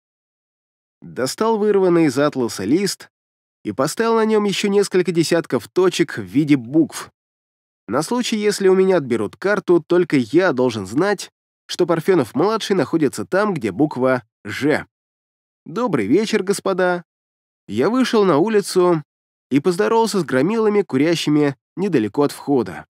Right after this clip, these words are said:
Они побросали сигареты и побежали в мою сторону. Я отошел в сторону,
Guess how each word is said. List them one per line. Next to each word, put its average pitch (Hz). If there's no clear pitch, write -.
Они 151
побросали 180
сигареты 147
и 139
побежали 110
в 139
мою 165
сторону. 165
Я 107
отошел 220
в -
сторону, 175